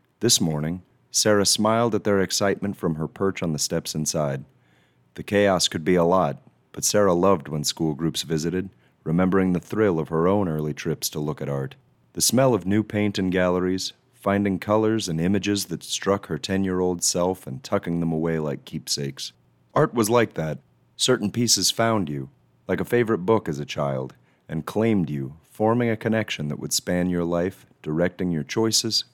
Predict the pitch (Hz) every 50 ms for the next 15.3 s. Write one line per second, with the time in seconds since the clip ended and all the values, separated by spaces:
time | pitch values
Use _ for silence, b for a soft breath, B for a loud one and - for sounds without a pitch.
0 | _ _ - 98 95 98 98 101 98 98 95 92 98 95 98 95 90 - - 104
1 | 101 101 98 98 101 101 101 104 104 92 98 101 92 82 90 87 90 98 101 92
2 | 107 107 104 - - - - _ _ - 78 73 - - - - 117 110 101 90
3 | 82 80 78 78 76 73 71 69 69 76 85 90 95 92 90 87 87 78 67 -
4 | - - - 82 80 76 - - - 80 73 73 - - 80 80 76 78 73 -
5 | - 85 78 73 71 - - _ _ _ _ _ _ 120 117 113 - - 117 113
6 | - - - - 120 113 - - - - 95 95 90 82 85 87 85 80 76 -
7 | - 87 76 - 71 65 65 67 - _ _ _ _ _ _ _ _ - - 120
8 | 117 110 101 - - 107 101 - 98 85 - - 107 113 110 101 92 82 - 78
9 | - - - 98 - - 73 78 82 76 78 87 92 90 - 87 82 73 71 71
10 | 71 71 - - - - - 92 95 - - - 78 73 69 - 76 73 - 101
11 | 101 101 92 80 71 67 67 87 90 92 - 80 90 90 85 71 90 92 95 92
12 | 82 - - - 101 104 110 110 104 87 73 92 87 82 - 80 85 85 85 80
13 | 76 71 69 69 - 69 65 - - 85 85 85 82 - - - 69 71 - -
14 | 76 - - - 98 90 80 76 78 76 78 78 82 - - - 82 80 78 -
15 | - 64 65 - -